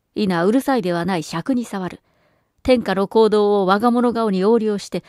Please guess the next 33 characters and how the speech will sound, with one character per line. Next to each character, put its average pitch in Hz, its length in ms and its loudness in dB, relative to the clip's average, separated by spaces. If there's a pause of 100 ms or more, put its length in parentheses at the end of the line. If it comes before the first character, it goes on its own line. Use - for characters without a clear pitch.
(200)
息 220 340 -4
す - 120 -14
こ 269 160 2
ぶ 226 140 0
る 202 80 2
上 190 160 -2
が 240 100 0
る 240 100 -2
ご 233 140 0
と 208 100 -4
き 208 140 -4
風 202 240 0
あ 208 80 -4
る 220 100 -6
は、 190 160 -6 (300)
我 214 300 -2
ら 156 180 -6
平 190 240 -2
民 214 300 -2
の 208 180 -2 (100)
甚 208 440 -4
だ 196 160 -2
不 - 100 -18
快 254 220 -4
と 247 160 -4
す - 160 -10
る 220 100 -4
と 175 160 -6
こ 226 140 -4
ろ 208 100 -4
で 156 120 -10
あ 127 100 -14
る。 - 80 -20